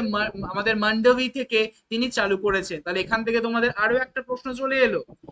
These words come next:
কি প্রশ্ন চলে এলো? যে সাগর পরিক্রমার যে প্রথম অংশ, সেই সাগর পরিক্রমার প্রথম অংশ তিনি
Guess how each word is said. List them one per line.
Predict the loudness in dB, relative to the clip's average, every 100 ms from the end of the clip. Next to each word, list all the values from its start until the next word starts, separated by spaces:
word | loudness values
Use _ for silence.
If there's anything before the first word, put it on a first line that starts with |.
| _
কি | -6 0
প্রশ্ন | -2 -2 -2
চলে | 2 4 4
এলো? | 2 -4 _ -8 2
যে | 2 2 -6 -14 -8
সাগর | -2 2 4 2 0
পরিক্রমার | -6 -6 -4 -2 -2 -2
যে | -6 -2
প্রথম | -4 0 0 0 -2
অংশ, | -2 0 -2 -4 _ -10
সেই | -2 -2
সাগর | -2 -6 -2 0 2
পরিক্রমার | 0 -2 -2 -4 2 2
প্রথম | 2 -2 -2 -2 -2 -2
অংশ | -2 -2 2 2 0 -8 -10
তিনি | -2